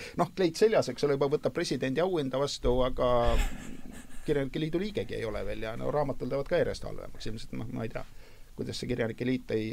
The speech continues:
ei ole saanud ühtegi nagu progressiivset, kõige progressiivsemat kirjanikku oma liikmeks võtta. Ma-, kuidas need nii ära on stagneerunud, et,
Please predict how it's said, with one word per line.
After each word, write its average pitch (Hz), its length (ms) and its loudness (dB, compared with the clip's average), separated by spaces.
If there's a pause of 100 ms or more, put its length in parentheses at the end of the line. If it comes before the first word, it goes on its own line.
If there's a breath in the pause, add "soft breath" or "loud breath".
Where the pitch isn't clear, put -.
ei 117 240 0
ole 135 160 4
saanud 143 240 4
ühtegi 120 380 -2
nagu 113 160 -2
progressiivset, 120 680 0
kõige 175 240 6
progressiivsemat 120 720 0
kirjanikku 113 400 2
oma 143 160 2
liikmeks - 400 -4
võtta. - 240 -6
Ma-, 117 160 -4
kuidas 135 240 -4
need 160 160 2
nii 117 140 0
ära 104 160 -4
on 101 80 -8
stagneerunud, 110 720 -2
et, - 200 -12